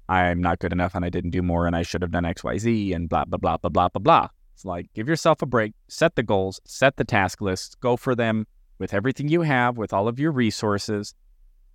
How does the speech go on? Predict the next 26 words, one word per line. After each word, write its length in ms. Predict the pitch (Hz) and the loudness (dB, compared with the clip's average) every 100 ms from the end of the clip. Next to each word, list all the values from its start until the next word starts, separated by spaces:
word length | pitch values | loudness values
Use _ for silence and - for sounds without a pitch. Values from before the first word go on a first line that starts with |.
| _ - | _ 0
and 640 | 156 165 127 120 139 139 - - | 2 4 2 2 0 -2 -6 0
also 460 | 123 135 - 147 139 | 2 2 2 -2 -2
give 300 | 117 127 127 | -2 -2 0
yourself 600 | 135 - 110 104 - _ _ _ _ - | -4 -2 0 -2 -4 _ _ _ _ -6
a 80 | 98 | -6
break 680 | 98 127 156 113 110 - _ _ _ _ _ _ _ _ _ _ | 0 4 4 4 -2 -12 _ _ _ _ _ _ _ _ _ _
so 440 | - - 156 175 | -16 0 2 2
that 640 | 160 131 104 110 - - - _ - - - | 2 2 2 0 -2 -18 -20 _ -20 -18 -6
when 220 | 110 107 | -2 -2
things 580 | - 127 123 123 120 104 | -2 2 4 4 0 2
don't 240 | 113 107 | 0 2
go 140 | 120 | 2
well 460 | 113 107 98 98 104 | 2 4 4 2 0
or 140 | 98 95 | -2 -2
you 120 | 95 | 0
don't 240 | 101 101 | 0 0
perform 560 | - - 117 107 107 107 | -4 -4 2 2 2 -2
to 480 | - - 104 107 104 | -6 -10 -2 0 0
the 120 | 104 | -4
standard 360 | - 104 107 | 0 0 0
that 120 | 101 78 | -2 -2
you 120 | 104 | 0
were 180 | 101 101 | 0 -2
hoping 640 | - 175 165 135 123 120 | 2 2 4 2 2 0
you 200 | 98 104 | -2 -2
would, 560 | 95 98 95 101 131 | 0 2 4 4 2